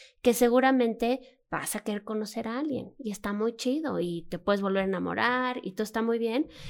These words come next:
pero ve con esta frescura,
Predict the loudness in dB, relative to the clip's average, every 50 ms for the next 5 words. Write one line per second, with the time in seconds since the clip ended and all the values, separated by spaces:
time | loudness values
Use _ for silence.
0 | -4 -4 0 2 4 4 6 6 6 6 6 6 4 4 4 6 6 6 6 4
1 | 2 0 0 0 0 0 2 2 2 2 0 -2 -4 0 2 2 4 4 4 2
2 | 0 0 -2 -4 -6